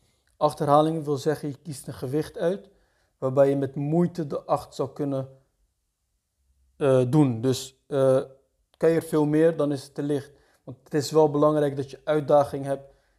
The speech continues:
dat het met moeite gaat om spiergroei en, eh, te stimuleren en spiergroei te kunnen wekken.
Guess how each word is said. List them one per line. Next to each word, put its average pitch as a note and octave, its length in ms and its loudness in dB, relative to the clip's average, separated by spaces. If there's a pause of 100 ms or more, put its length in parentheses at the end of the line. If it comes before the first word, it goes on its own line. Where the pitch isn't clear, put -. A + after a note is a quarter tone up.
(100)
dat C#3 180 -8
het - 80 -20
met C3+ 180 -4
moeite D3+ 340 0
gaat C#3 340 0
om C#3 360 -8
spiergroei C#3+ 760 -8 (320)
en, D3 260 -6
eh, C3+ 380 -2
te C3 80 -2
stimuleren C#3+ 600 0
en C3+ 80 -6
spiergroei C#3 540 -8 (480)
te - 100 -20
kunnen D3 260 2
wekken. B2 340 0